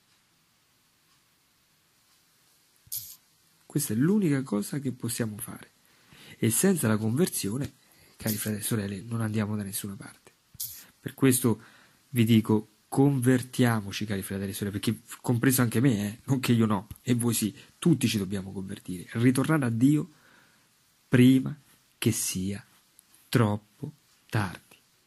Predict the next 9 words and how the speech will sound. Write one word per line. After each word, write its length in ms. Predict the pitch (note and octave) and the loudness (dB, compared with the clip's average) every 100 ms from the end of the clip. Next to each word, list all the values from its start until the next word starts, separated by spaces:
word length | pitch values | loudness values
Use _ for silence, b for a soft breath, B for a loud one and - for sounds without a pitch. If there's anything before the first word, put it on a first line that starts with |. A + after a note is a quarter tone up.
| _ _ _ _ _ _ _ _ _ | _ _ _ _ _ _ _ _ _
Per 200 | A2+ - | -4 2
questo 500 | C3+ B2+ - F#2+ - | 2 4 0 -4 -8
Santa 420 | - G2+ F#2+ G2 | -8 -6 -4 -4
Messa, 500 | G2 G#2+ G#2+ - G#2 A#2 B - | -2 -2 -2 -4 -6 -8 B -14
Santo 380 | - G2 G2 | -8 -6 -6
Rosario, 640 | G2 F#2+ A2+ A2 G#2+ G#2+ B B B | -8 -4 -2 -2 -2 -2 B B B
Santa 360 | - A2 G#2 G2+ | -4 -2 0 -4
Confessione, 760 | G2 G2+ - - A2 A2 G#2+ B B | -6 -6 -4 0 0 0 -4 B B
consacrazione 1080 | - B2+ A#2 G#2+ G#2+ G#2 - A2 G#2+ G#2 | 0 2 2 0 -2 -2 -2 0 0 -2